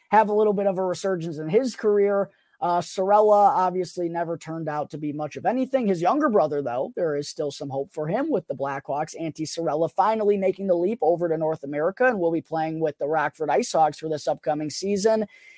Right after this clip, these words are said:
And while Calvin de Haan was a, a warrior who I had so much respect for,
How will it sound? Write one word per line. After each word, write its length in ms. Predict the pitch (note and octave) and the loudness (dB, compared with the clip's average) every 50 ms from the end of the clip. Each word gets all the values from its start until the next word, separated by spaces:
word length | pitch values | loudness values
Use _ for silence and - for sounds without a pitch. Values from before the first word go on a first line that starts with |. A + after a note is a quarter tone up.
| _ _ - | _ _ -4
And 120 | G#3+ A3+ | 2 8
while 200 | A#3 B3+ C#4 C#4 | 10 10 10 10
Calvin 380 | - C4+ C4 C#4 C#4 C#4 C4+ B3+ | 10 10 10 10 10 10 8 8
de 120 | B3+ A3 | 8 8
Haan 380 | G#3+ G#3+ A3+ A#3 B3+ B3 A3+ F#3+ | 8 8 6 6 4 4 2 2
was 180 | F#3+ F#3 E3 | 2 2 2
a, 160 | F3 E3+ D#3+ - E3+ | 2 2 2 4 4
a 80 | F3 | 2
warrior 600 | E3+ E3+ E3+ F3 F3+ F#3+ G#3 G#3 G#3 G#3+ A3+ A3 | 2 2 2 2 4 4 4 4 6 6 4 4
who 160 | G#3 F#3+ F3+ E3 | 4 4 4 4
I 200 | D#3 D#3+ D#3+ D#3+ | 4 4 4 2
had 240 | D#3+ D3 C#3 C3+ | 2 0 -2 -4
so 260 | - - - - B3 B3 | -8 -2 2 2 2 4
much 240 | A#3 G#3+ G3+ - | 4 2 0 0
respect 400 | - E3+ - - - E3 E3+ - | -4 -10 -8 -4 -4 -2 -2 -4
for, 380 | - - F3+ E3+ E3+ E3 D#3 - | -6 -6 -2 0 0 0 0 -4